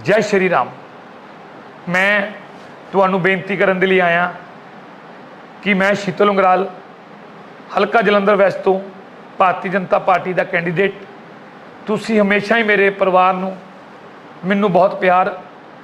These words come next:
ਅਤੇ ਅਸ਼ੀਰਵਾਦ ਦਿੱਤਾ ਹੈ। ਕੱਲ੍ਹ ਵੀਹ ਤਰੀਕ ਸਵੇਰੇ ਦਸ ਵਜੇ ਮੈਂ ਜਿਹੜੀ ਇਲੈਕਸ਼ਨ ਦੇ ਕਾਗਜ਼ ਦਾਖਲ ਕਰਨ ਦੇ ਲਈ ਜਾ ਰਿਹਾ। ਤੁਸੀਂ ਮੈਨੂੰ ਜਿੱਥੇ ਭਾਰਤੀ ਜਨਤਾ ਪਾਰਟੀ ਦੇ ਸੀਨੀਅਰ ਲੀਡਰ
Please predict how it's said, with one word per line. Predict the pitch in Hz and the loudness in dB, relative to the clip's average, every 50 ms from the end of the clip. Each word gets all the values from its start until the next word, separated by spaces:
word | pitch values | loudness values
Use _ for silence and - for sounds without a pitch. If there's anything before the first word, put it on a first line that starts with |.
| - - - | -12 -10 -6
ਅਤੇ | - 214 208 | -4 -2 -2
ਅਸ਼ੀਰਵਾਦ | - - 180 180 175 190 185 - | -2 -2 0 2 2 2 2 0
ਦਿੱਤਾ | 175 - - 190 185 | -2 -2 0 -2 -2
ਹੈ। | 185 180 - - - - - - - - - - - - - - - - - - - - - - - - - - - - - - - - | -2 -4 -10 -18 -20 -20 -20 -20 -20 -20 -20 -20 -20 -20 -20 -20 -20 -20 -20 -20 -20 -20 -20 -20 -20 -20 -20 -20 -20 -20 -20 -14 -6 -2
ਕੱਲ੍ਹ | 208 226 262 269 262 254 403 - - - - - 190 | 0 2 2 2 0 -2 -4 -8 -12 -16 -18 -14 -14
ਵੀਹ | 151 135 156 214 262 277 - - | -6 -2 0 2 2 2 0 0
ਤਰੀਕ | 240 202 208 208 196 - - - - - - - - - - - - - - | 0 0 0 0 -2 -4 -10 -18 -20 -20 -20 -20 -20 -20 -20 -20 -20 -20 -20
ਸਵੇਰੇ | - - 208 208 214 214 226 | -8 -2 0 2 2 2 2
ਦਸ | 214 208 185 180 175 - 175 | 2 2 0 0 -2 -2 -2
ਵਜੇ | 190 202 175 185 185 214 - - - - - - - - - - - - - - - - - - - | 0 2 2 2 0 -2 -6 -14 -18 -20 -20 -20 -20 -20 -20 -20 -20 -20 -20 -20 -20 -20 -16 -10 -4
ਮੈਂ | 175 196 214 220 | -2 0 0 2
ਜਿਹੜੀ | 214 302 - 233 226 247 | 2 2 0 0 0 0
ਇਲੈਕਸ਼ਨ | - 302 - - - - 214 196 | 0 0 0 -2 -2 -4 -2 0
ਦੇ | 190 202 202 196 - - - - - - | 2 0 0 0 -4 -10 -18 -20 -6 -2
ਕਾਗਜ਼ | 214 214 226 240 254 214 | 0 0 0 0 0 0
ਦਾਖਲ | 175 151 - 175 196 | 0 0 0 -2 -2
ਕਰਨ | 196 196 180 180 170 | 0 0 -2 0 -2
ਦੇ | 170 180 | -4 -4
ਲਈ | 175 170 | -2 -2
ਜਾ | 143 160 139 143 | 0 0 2 2
ਰਿਹਾ। | 151 160 156 160 160 - - - - - - - - - - - - - - - - | 0 -2 -2 -4 -8 -14 -20 -20 -20 -20 -20 -20 -20 -20 -20 -20 -20 -20 -20 -8 -6
ਤੁਸੀਂ | - 233 233 - 247 262 254 | -4 -4 -2 0 0 0 2
ਮੈਨੂੰ | 240 233 220 208 220 220 214 226 226 - - - - - - - - - - | 2 0 0 0 0 0 -2 -2 -6 -10 -16 -20 -20 -20 -20 -20 -16 -6 -4
ਜਿੱਥੇ | 202 226 - 240 247 | -4 -2 0 -2 -2
ਭਾਰਤੀ | - - 240 202 - - - 214 | 0 0 0 0 0 -2 -6 -4
ਜਨਤਾ | 208 226 214 185 190 220 | -2 -2 -2 0 0 0
ਪਾਰਟੀ | 214 - 208 202 190 190 196 190 | 0 0 0 0 0 0 -2 -4
ਦੇ | 190 202 202 | -2 -2 -4
ਸੀਨੀਅਰ | 202 - - - 202 208 208 214 226 214 | -4 -8 -6 -4 -4 -2 0 2 2 2
ਲੀਡਰ | 196 196 190 160 - 151 - | 2 2 2 2 2 0 0